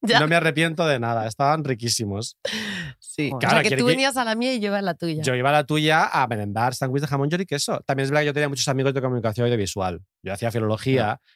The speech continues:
Speaker 2: pero estaba, está cerquita y de, está
Speaker 3: Mm.
Speaker 2: de camino al metro, de hecho. O sea, que iba mucho
Speaker 1: Sí.
Speaker 2: a
Speaker 3: Tío, es que estabais en la
Speaker 1: ¿Verdad?
Speaker 3: facultad de Sguays.
Speaker 2: Y era la facultad de tesis,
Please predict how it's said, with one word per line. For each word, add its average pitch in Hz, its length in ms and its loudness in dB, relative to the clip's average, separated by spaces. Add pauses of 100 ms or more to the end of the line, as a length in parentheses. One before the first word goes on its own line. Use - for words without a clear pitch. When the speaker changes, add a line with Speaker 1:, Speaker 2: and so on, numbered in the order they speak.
(180)
Speaker 2:
pero 110 160 -2
estaba, 123 300 0
está 120 240 -4
cerquita 120 680 -2
y 139 120 0
de, 135 120 4
está 117 160 0
Speaker 3:
Mm. 123 40 0
Speaker 2:
de 135 80 2
camino 131 260 0
al 113 100 -2
metro, 123 320 0
de 113 100 0
hecho. 113 220 -6
O 101 40 -6
sea, 98 200 -6
que 98 100 -10
iba 101 100 -6
mucho 110 160 -4
Speaker 1:
Sí. 117 120 0
Speaker 2:
a 107 60 2
Speaker 3:
Tío, 90 200 0
es 123 120 -4
que 185 80 -2
estabais 160 280 2
en 170 60 -2
la 165 80 4
Speaker 1:
¿Verdad? 127 160 -2
Speaker 3:
facultad 147 280 -2
de 151 100 0
Sguays. 127 460 -8
Speaker 2:
Y 127 80 -4
era 107 100 -4
la 123 80 -2
facultad 123 320 -2
de 127 100 0
tesis, - 540 -4